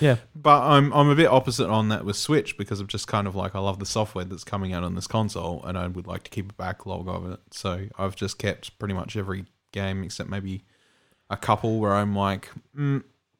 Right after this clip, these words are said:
Speaker 2: And that includes arms, even though I actually like arms, like, a decent amount, but I just didn't see it going anywhere, so it was kind of like, mm. Yeah.
Speaker 1: Yeah, you would have been just keeping it just with look on your shelf and go,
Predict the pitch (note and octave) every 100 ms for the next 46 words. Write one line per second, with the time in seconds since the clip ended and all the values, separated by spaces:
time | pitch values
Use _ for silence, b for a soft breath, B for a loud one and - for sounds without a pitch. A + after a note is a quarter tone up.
0 | _ C#3 C#3+ D3+ A2 A#2 A2+ - G#2+ G2+
1 | G#2 A#2 A#2 A2 G#2+ G#2+ A2+ A2 - G#2
2 | G2 G2 G2+ G2 G#2 G2+ - G2 F#2+ G#2
3 | G2+ - G2+ G#2 G2+ F2 G2 G2+ G#2+ -
4 | G2+ - G#2 G2+ F2+ G#2 G#2+ A2 A2+ A#2+
5 | A#2+ A#2+ - D#2+ - F#2+ F2+ G2 F#2+ A2
6 | G#2+ G#2+ _ _ _ _ _ _ _ _
7 | _ _ _ _ _ _ - F#2+ G#2 G#2+
8 | D3+ D#3 C3+ B2 A#2+ - C3+ A#2 A#2+ A#2+
9 | - A#2+ A#2+ B2+ A2 - A2+ A#2+ A2+ G#2+